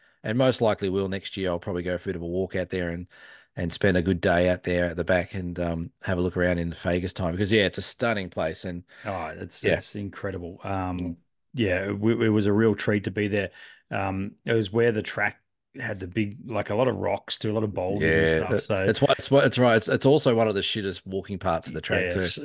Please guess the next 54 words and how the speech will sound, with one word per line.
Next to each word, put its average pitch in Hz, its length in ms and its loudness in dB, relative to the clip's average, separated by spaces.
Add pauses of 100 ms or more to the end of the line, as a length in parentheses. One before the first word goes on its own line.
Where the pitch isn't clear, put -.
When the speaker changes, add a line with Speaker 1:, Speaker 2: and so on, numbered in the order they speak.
Speaker 2:
slow 139 300 6
going, 117 440 2
I 101 60 -4
think 107 260 -8
was, 101 240 -6
it 110 180 -6
was. 110 300 -2
So, 110 160 -2 (240)
uh, 98 220 -4 (120)
Speaker 1:
Yeah, 85 280 4
Speaker 2:
no, 123 120 8
no, 226 140 8
Speaker 1:
rumor, 202 40 8
Speaker 2:
that 127 120 2
was 117 120 -4
Speaker 1:
ru-, 165 200 4
Speaker 2:
cool. 98 60 -12
I 104 80 -6
enjoyed 104 280 -4
that. 92 160 -12 (260)
Speaker 1:
rumor 180 300 8
has 123 200 6 (100)
it 107 80 -4
they're 101 160 4
trying 104 260 0
to 87 60 -2
fix - 280 -8
that 82 180 -6
section, - 420 -6
but 80 400 0
I 95 100 0
haven't 98 260 0
seen 98 240 -2
Speaker 2:
Okay. - 20 -2
Speaker 1:
any 85 180 -2
proof - 320 -2
of 76 60 -6
that 76 140 -8
yet. 110 240 -10
But - 180 -10 (120)
yeah. 85 260 -8
Speaker 2:
I 160 40 -6
kinda - 300 -6
don't 180 220 0
want 139 160 0
them 131 140 0
to. 95 280 -4 (120)
It's - 200 -8
like 156 160 2
a 147 60 4
badge 135 280 4
of 113 100 2
honor, 127 240 4
right? 107 240 -4